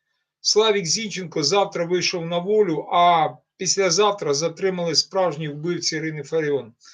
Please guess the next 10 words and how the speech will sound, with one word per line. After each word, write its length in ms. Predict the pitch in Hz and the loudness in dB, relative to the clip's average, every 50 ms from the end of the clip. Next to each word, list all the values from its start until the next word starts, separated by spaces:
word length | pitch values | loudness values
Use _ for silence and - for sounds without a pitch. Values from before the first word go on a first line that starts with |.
| - - - _ _ - | -20 -20 -20 _ _ -2
Але 180 | 175 175 190 202 | 0 0 0 2
на 120 | 202 208 | 0 0
превеликий 760 | 208 208 214 220 226 233 240 247 247 240 196 - 214 208 202 | 0 4 6 6 6 6 4 0 -2 -2 -2 -2 -2 0 0
жаль, 420 | 185 180 196 220 240 240 226 185 156 | 2 2 4 4 4 4 4 2 2
такі 420 | - - 175 160 160 - 208 202 | -2 -4 -6 -6 -4 0 2 4
резонансні 960 | 196 190 175 156 180 196 190 196 202 202 196 180 151 - - - 190 175 175 | 4 4 2 0 -2 -2 -2 -2 -2 -2 -2 -2 -2 -4 -4 -4 -4 -6 -6
вбивства 760 | 170 160 156 175 208 220 202 202 - - 165 135 117 - - _ - - - _ _ - - - _ _ _ _ | -6 -6 -2 4 6 6 6 6 2 -2 -4 -4 -4 -4 -8 _ -20 -20 -20 _ _ -20 -20 -20 _ _ _ _
такого 460 | - 208 202 - - 240 233 226 220 | -4 -2 -2 0 4 6 6 6 6
масштабу, 720 | 220 208 208 196 170 - - - 233 226 226 220 180 160 160 | 4 4 2 2 2 0 0 2 2 2 2 2 0 0 0
як 360 | 160 175 185 180 175 - - | 2 2 2 2 0 -2 -6